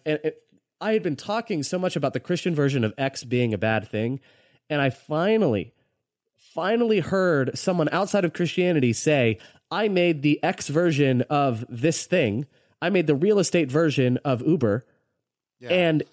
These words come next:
Speaker 1: and they
Speaker 2: They're
Speaker 1: were
Speaker 2: the,
Speaker 1: being
Speaker 2: they're,
Speaker 1: lauded
Speaker 2: they're like,
Speaker 1: for it.
Speaker 2: they're like the Christian screamo.
Speaker 1: But they were,
Speaker 2: Whatever.
Speaker 1: they were being lauded for it. Like, they were being, uh, they were like, "This is a good thing." And this is what I've realized that, that this is why I don't think, I, I'm starting to, I'm transitioning. I'm still in that process of,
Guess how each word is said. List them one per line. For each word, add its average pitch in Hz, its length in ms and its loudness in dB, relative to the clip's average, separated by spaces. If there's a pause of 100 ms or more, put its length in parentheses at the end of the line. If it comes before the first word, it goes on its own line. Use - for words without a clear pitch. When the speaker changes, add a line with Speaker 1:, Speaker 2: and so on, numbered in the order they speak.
(100)
Speaker 1:
and 180 180 0
they 185 100 4
Speaker 2:
They're 180 80 4
Speaker 1:
were - 60 4
Speaker 2:
the, 143 80 2
Speaker 1:
being 185 160 2
Speaker 2:
they're, 165 140 4
Speaker 1:
lauded 226 360 2
Speaker 2:
they're 175 60 4
like, 180 160 4
Speaker 1:
for 117 140 2
it. 98 60 0
Speaker 2:
they're 160 100 2
like 165 200 0
the 135 100 0
Christian 151 480 -4
screamo. 117 800 -2
Speaker 1:
But 214 180 -4
they 226 100 4
were, 233 100 4
Speaker 2:
Whatever. 208 160 -2
Speaker 1:
they 208 120 2
were 220 140 2
being 190 400 0
lauded 214 340 0
for 120 160 -2
it. 98 80 -4
Like, 131 160 -2
they 190 100 0
were 190 60 2
being, 196 300 0
uh, 143 240 0
they 160 180 -2
were 170 200 -2 (120)
like, 151 200 -4
"This 180 180 -2
is 156 80 -2
a 147 80 2
good 143 280 0
thing." 208 460 -2 (720)
And 180 220 -4
this 247 240 2
is 254 140 2
what 202 100 0
I've 156 200 0
realized 143 420 0
that, 127 180 -8
that 123 200 -4 (280)
this 175 220 -4
is 226 120 -2
why 190 200 0
I 139 60 2
don't 143 300 -2
think, 147 380 -4 (140)
I, 139 160 -6
I'm 147 100 0
starting 170 400 0
to, 143 240 0
I'm 131 180 2
transitioning. 131 580 0
I'm 104 60 -4
still - 120 -4
in 139 80 0
that 120 140 -4
process 120 400 -6
of, 107 140 -8